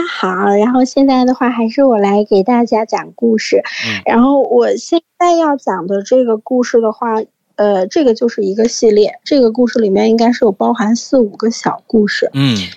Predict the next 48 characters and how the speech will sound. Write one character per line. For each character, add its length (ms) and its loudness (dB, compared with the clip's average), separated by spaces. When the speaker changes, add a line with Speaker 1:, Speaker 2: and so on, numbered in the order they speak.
Speaker 1:
给 160 2
我 140 2
讲 220 -8
这 240 -14
个 180 -10
故 160 2
事 180 -2
的 140 2
人 260 -2
呢， 120 0
我 80 0
们 100 -8
叫 160 -2
她 140 -2
大 200 -4
美。 460 -4
Speaker 2:
嗯。 160 -6
Speaker 1:
大 180 2
美 300 0
是 300 0
我 280 -4
小 160 -6
时 160 -4
候 260 0
的 580 -10
那 320 2
个 160 0
钢 180 0
琴 180 0
老 140 0
师， 480 0
Speaker 2:
OK。 180 -2
Speaker 1:
因 60 4
为 40 2
她 100 0
长 140 -2
得 60 0
特 100 2
别 100 4
漂 260 -2
亮， 200 -6
所 100 0
以 80 -2
我 60 -16
叫 140 -4
她 100 -2
大 160 -4
美。 100 -14